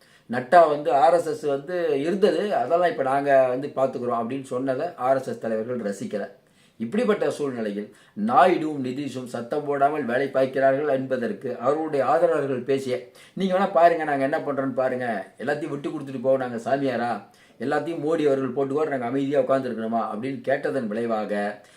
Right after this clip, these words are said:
ஏதோ ஒரு பெரிய திட்டம் இருக்கிறது. ஏன்னா வரக்கூடிய எலெக்ஷன்லாம் நிறைய இருக்குது. தொடர்ந்து இந்த கவர்மெண்ட் போகணுன்னாங்க. ஓரளவுக்கு ஒரு நாற்பது பேர்,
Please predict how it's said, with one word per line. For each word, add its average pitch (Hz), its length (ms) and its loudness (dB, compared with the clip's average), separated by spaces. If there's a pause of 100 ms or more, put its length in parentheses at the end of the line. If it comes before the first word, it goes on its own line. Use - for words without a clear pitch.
(140)
ஏதோ 190 300 6
ஒரு 196 200 10
பெரிய 147 380 -2
திட்டம் 147 320 -2
இருக்கிறது. 104 720 -2
ஏன்னா 143 180 -4
வரக்கூடிய 135 480 0
எலெக்ஷன்லாம் 131 560 -2
நிறைய 120 360 -4
இருக்குது. 104 440 -4 (300)
தொடர்ந்து 220 500 2
இந்த 147 140 -2
கவர்மெண்ட் 139 480 0
போகணுன்னாங்க. 120 600 -2 (640)
ஓரளவுக்கு 233 760 6
ஒரு 143 180 -4
நாற்பது 143 380 2
பேர், 123 300 -4